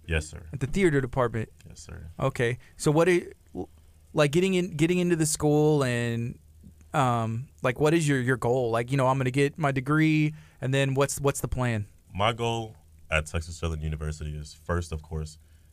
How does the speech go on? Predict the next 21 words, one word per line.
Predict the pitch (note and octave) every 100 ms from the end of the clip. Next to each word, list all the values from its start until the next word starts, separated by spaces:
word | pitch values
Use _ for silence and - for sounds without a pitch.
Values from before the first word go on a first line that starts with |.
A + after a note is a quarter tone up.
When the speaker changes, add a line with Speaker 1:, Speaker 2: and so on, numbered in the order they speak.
| -
Speaker 1:
to | F2+
graduate. | E2+ D#2+ D2 C2+ C#2 - - - - _ -
I |
would | D#2 D2
like | D2+ D#2
to, | - D#2 D#2 -
well, | E2+ E2 -
I | E2 E2+
will | E2+ F2+
graduate | D#2 D#2 D2 C#2+ C#2 D#2 D#2+
at | D#2+
Texas | D2+ D2 D#2
Southern | D2 C#2+
University. | D2 C#2+ C#2+ C#2+ D#2 C#2+ - - - - D#2
And | D#2
after, | F2 F2 F#2 E2+ D2+
I | D#2+
would | E2 D#2
like | D#2 D2+
to, | D#2 D2+ D2+
um, | D2+ D2+ D#2